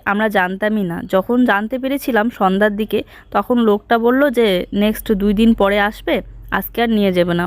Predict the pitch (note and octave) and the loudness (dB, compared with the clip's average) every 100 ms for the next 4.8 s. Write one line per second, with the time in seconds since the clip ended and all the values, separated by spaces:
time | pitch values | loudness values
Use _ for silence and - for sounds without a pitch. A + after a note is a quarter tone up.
0 | - G3+ G#3 F#3+ F#3+ F3 E3 E3+ E3+ E3 | 0 0 0 0 0 2 2 0 0 -2
1 | E3+ F#3 G#3 A#3 G3+ G3+ A#3+ - F3+ G3 | -2 0 2 2 2 2 0 0 0 0
2 | C4+ - - - F#3 F3+ G3 F#3 E3+ F#3+ | -2 -8 -20 -8 -2 0 0 -4 -6 -8
3 | G#3 A3 A#3 A3+ C#4 A#3+ A3 G#3+ A#3 C4+ | -8 -6 -4 -2 -2 -2 -2 -2 0 2
4 | A3 - F3 E3+ E3 E3+ E3+ - | 2 0 0 2 2 2 0 -2